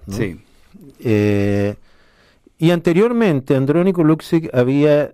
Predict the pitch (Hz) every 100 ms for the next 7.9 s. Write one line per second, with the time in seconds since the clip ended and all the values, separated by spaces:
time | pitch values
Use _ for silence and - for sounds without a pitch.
0 | _ - 131 170 185 180 180 165 175 165
1 | 165 165 160 147 147 143 160 160 160 156
2 | 160 151 135 - 120 - 147 147 143 143
3 | 143 127 127 123 123 131 139 135 135 135
4 | 123 123 120 - 131 127 131 131 131 131
5 | 127 127 143 143 135 127 143 139 131 123
6 | 120 123 123 135 135 113 113 104 82 85
7 | 78 104 104 107 131 113 - 110